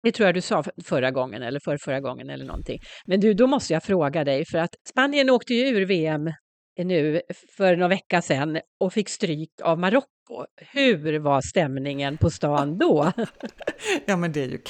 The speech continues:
Speaker 2: katastrof. Det är ju landssorg.
Speaker 1: Ja, jag förstår det. Jag förstår det. Det kan inte ha varit roligt.
Speaker 2: Men Spanien är ju inte ensamma om att ha åkt ut som, som ett stort fotbollsland.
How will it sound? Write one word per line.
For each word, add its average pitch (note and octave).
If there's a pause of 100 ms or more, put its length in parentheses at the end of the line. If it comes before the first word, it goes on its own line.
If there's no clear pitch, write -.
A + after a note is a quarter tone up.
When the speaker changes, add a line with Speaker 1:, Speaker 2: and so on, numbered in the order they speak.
(580)
Speaker 2:
katastrof. -
Det -
är G3+
ju C#3
landssorg. C#3
Speaker 1:
Ja, D#3+
jag C#3+
förstår D#3+
det. - (400)
Jag F3
förstår F3+
det. B2+
Det F#3
kan G3
inte D3
ha C3
varit B2+
roligt. C#3 (480)
Speaker 2:
Men G3
Spanien G#3+
är D#4
ju C#4
inte G#3+
ensamma C4+
om D3
att C#3
ha D3
åkt -
ut -
som, D#3
som C#3+
ett C#3
stort -
fotbollsland. D3